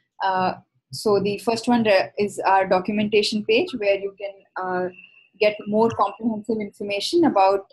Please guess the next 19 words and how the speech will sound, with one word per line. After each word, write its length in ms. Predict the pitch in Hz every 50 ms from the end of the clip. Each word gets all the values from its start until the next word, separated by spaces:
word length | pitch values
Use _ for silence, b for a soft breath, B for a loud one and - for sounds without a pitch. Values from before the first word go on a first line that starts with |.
| - 185
uh, 220 | 190 185 180 180 175 185
the, 360 | 190 190 190 190 185 - - -
um, 360 | 180 175 175 175 170 175 185 - b b b b b b
using 340 | - 214 214 196 190 214 214 208
the 100 | 208 190
application 600 | 180 180 - 208 196 - 208 202 202 - 220 214
and 100 | 208 196 - -
configuring 480 | 185 185 180 196 180 180 185 185 185 190
it. 260 | 208 269 339 - - - _ _ _ _ _ _ - 185
Uh, 120 | 185 180
you 220 | 185 185 196 226 226
can 220 | - 220 208 196 185
refer 380 | 196 190 196 190 - 240 233 226
to 420 | 226 - 233 214 214 214 208 - -
our, 260 | 185 190 185 185 185 185 180 180 - - 180
uh, 160 | 180 175 175 180
demo 200 | 185 185 185 208
links, 500 | 208 202 214 247 320 - - - - - - - - 175
uh, 320 | 180 175 170 175 170